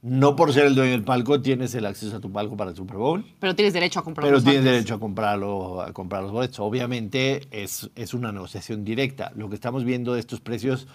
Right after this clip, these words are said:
Speaker 1: son en, son en reventa. Los precios del Super Bowl, los boletos del Super Bowl básicamente no salen al público.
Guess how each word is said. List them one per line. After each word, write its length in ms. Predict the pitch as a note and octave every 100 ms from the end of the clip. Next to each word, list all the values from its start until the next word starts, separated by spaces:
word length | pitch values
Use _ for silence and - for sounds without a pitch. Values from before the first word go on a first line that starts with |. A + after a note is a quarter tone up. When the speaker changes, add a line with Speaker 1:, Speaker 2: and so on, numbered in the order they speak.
| - - _
Speaker 1:
son 260 | - C#3 C3+
en, 260 | C3 A#2 - - _ _ _ _
son 320 | - C#3 C3+
en 80 | C3
reventa. 640 | B2 B2 B2+ A2+ B2 B2+ - _ _ -
Los 220 | B2+ G2+
precios 220 | C3+ C#3
del 120 | C3
Super 240 | C3 A2 A2+
Bowl, 220 | B2+ B2+
los 160 | A#2+ A#2
boletos 400 | A#2+ C3+ C#3+ D3
del 120 | A#2
Super 220 | A#2 A#2
Bowl 320 | A#2 C3+ C#3+ - - - _ _ _
básicamente 760 | C3+ C#3 C#3+ C3 C3 B2 B2 B2
no 200 | B2 A#2
salen 380 | C#3 A#2 A#2
al 120 | G2+ -
público. 540 | B2 B2 B2 D3+